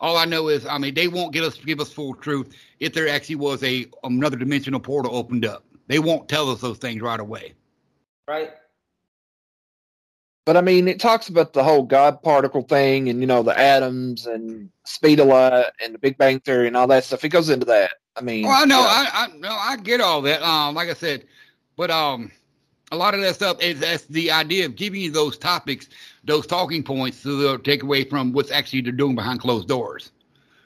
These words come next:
Speaker 1: You know, like, "Oh, look, they're starting, you know, the God particle, the atoms, the shifting of the molecules, the wormholes, the black holes, the protons, the neutrons." I mean, they're, they'll throw you all the talking points in the world just so they won't,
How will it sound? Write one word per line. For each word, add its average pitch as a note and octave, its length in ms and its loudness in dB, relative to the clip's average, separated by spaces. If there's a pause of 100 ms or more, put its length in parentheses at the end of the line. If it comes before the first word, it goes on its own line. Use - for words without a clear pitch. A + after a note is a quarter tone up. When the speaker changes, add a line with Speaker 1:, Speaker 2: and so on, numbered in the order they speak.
(120)
Speaker 1:
You C#3 100 2
know, C#3+ 160 4
like, C#3 180 0
"Oh, G#3+ 140 4
look, A#3 260 0
they're F#3+ 160 -2
starting, F#3 340 -6
you E3 60 -8
know, D3+ 140 -2
the C#3+ 120 -2
God D#3+ 360 -4
particle, D#3+ 500 -6
the C3+ 160 -4
atoms, D#3 480 -2 (320)
the B2 80 -4
shifting E3+ 400 -2
of D3+ 80 0
the C#3 60 0
molecules, D3+ 840 -2 (360)
the D3 120 2
wormholes, D3+ 720 0
the B2+ 60 -4
black D3 340 0
holes, D3 340 -2
the B2 80 -10
protons, D3+ 600 -2
the A2 60 -6
neutrons." D3 640 0
I C3+ 40 2
mean, C#3+ 220 2
they're, C#3 180 2 (380)
they'll F3+ 100 2
throw G#3 140 2
you G3 160 4
all G#3 320 4
the F3 100 -6
talking F#3 320 -2
points F#3+ 240 -6
in E3 80 -8
the E3 60 -6
world F#3 300 -6
just D3 160 -2
so E3+ 40 -6
they D#3 140 0
won't, D#3 260 -2